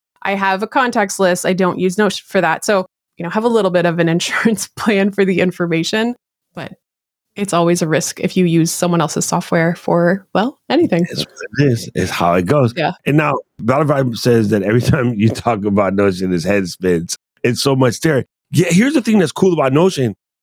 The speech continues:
Speaker 2: There is so much there, but then there's nothing there. So I just said that, you know, like, in the weird, um, metaphysical
Speaker 1: There is
Speaker 2: sense.
Speaker 1: no spoon. Yeah.
Speaker 2: Yeah. <laughs> Don't they smell good? <laughs> Those cookies. Anyway,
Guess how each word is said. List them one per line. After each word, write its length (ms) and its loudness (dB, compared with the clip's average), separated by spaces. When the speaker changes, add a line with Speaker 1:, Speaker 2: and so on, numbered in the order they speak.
Speaker 2:
There 240 0
is 160 -2
so 100 0
much 160 0
there, 160 0
but 180 0
then 140 2
there's 160 0
nothing 360 2
there. 240 0
So 460 0
I 80 -4
just 200 -6
said 180 0
that, 200 -4
you 100 -8
know, 140 -2
like, 220 -10
in 100 -8
the 100 -6
weird, 420 -4
um, 440 -6
metaphysical 540 -2
Speaker 1:
There 140 2
is 260 0
Speaker 2:
sense. 80 2
Speaker 1:
no 140 2
spoon. 600 2
Yeah. 200 -4
Speaker 2:
Yeah. 200 0
<laughs> 800 -2
Don't 200 0
they 100 2
smell 280 2
good? 260 2
<laughs> 460 -6
Those 220 -2
cookies. 560 -8
Anyway, 400 0